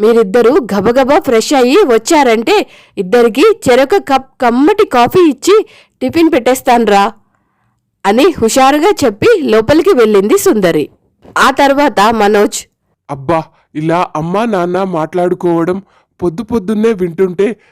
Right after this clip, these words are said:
Speaker 2: ఎంత హ్యాపీగా ఉందో. ఏమైనా ఫ్యూచర్లో మనం కూడా వీళ్ళలాగే ఉందాం మధు. నాకు ఇలా wife and husband పేరులో ఐడల్ ఎవరు అంటే, ఖచ్చితంగా అది మా అమ్మా నాన్న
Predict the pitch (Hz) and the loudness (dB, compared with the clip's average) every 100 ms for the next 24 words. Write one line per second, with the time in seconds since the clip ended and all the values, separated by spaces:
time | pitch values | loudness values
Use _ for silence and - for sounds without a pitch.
0 | _ 143 147 170 - 175 165 151 190 196 | _ -10 -8 -8 -8 -8 -6 -6 -4 -2
1 | 214 220 185 175 156 - _ _ _ _ | -2 -2 -2 -2 -4 -4 _ _ _ _
2 | _ 147 160 170 175 175 156 _ _ - | _ -6 -4 0 -2 -2 -4 _ _ -8
3 | 180 180 202 196 226 220 160 202 214 202 | -8 -4 -4 -2 -4 -4 -4 -4 -4 -2
4 | 196 233 226 _ _ 151 185 202 190 180 | 0 -2 -4 _ _ -4 -2 0 0 -2
5 | 220 247 180 185 202 175 156 160 170 _ | -4 -4 -4 -2 -4 -4 -2 -2 -2 _
6 | _ _ _ _ _ _ _ 175 185 208 | _ _ _ _ _ _ _ -6 -6 -2
7 | 302 320 190 208 262 165 185 285 294 233 | -4 -2 -2 -2 -2 -2 -2 -2 -4 -4
8 | 190 - 202 202 180 175 190 190 233 - | -6 -4 -6 -4 -2 0 0 -2 -4 -6
9 | _ _ - 147 175 254 262 185 196 220 | _ _ -10 -4 -2 -2 -2 0 -2 -2
10 | - 170 165 294 - _ _ - 156 _ | -4 -6 -4 -6 -8 _ _ -14 -14 _
11 | - 175 180 180 247 190 175 185 160 160 | -12 -4 -2 0 -2 -2 -4 -4 -4 -4
12 | 175 233 214 175 170 170 | -4 -4 -2 -4 -4 -6